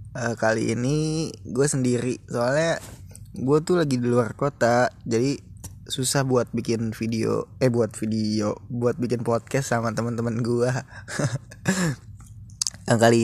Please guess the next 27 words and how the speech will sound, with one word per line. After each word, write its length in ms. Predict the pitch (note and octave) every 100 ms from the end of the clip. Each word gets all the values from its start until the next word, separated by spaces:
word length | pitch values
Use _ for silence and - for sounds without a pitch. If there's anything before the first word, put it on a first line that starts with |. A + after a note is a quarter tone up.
| A#2
ini 160 | E3 - - - - - - - - - - -
gue 560 | C3 C3+ C#3+ D#3+ E3+
dapet 400 | D3 B2+ - C3 - -
kiriman 480 | C#3 C3+ C3 C3 C3
cerita 640 | C3+ C3 B2+ - - A#2+ - - - - - -
dari 720 | - C#3 B2+ C3 C3 B2+ B2+ A#2+
seseorang 640 | C3+ A#2+ A#2+ A#2+ B2+ C3+
yang 160 | B2 A#2
gak 160 | A2+
mau 160 | A2+ A2+ A2+
disebutin 560 | A#2 A2+ B2 A#2+ A#2
namanya. 800 | A2+ A2 G#2+ A2 B2 C3 C#3+ - - - - - - - - - - - - - - - - - - -
Ini 160 | C3+
cerita 800 | C#3 - A#2+ - A2+ A2+ A2+ A#2 - -
apa 240 | D#3 D3+
nih? 240 | B2+ A#2+ A#2+
Gak 80 | C#3+
tahu 240 | D#3+ F3
gue 20 | F3+
nih 80 | D#3+
cerita 320 | D3 - C3+
apaan, 400 | - E3+ E3+ D3
belum 160 | B2+
sempet 240 | C3 C3 - -
gue 160 | A#2
baca. 400 | A2 A#2 - - - - - - - - - -
Eh, 500 | B2 A#2 A2+ A2+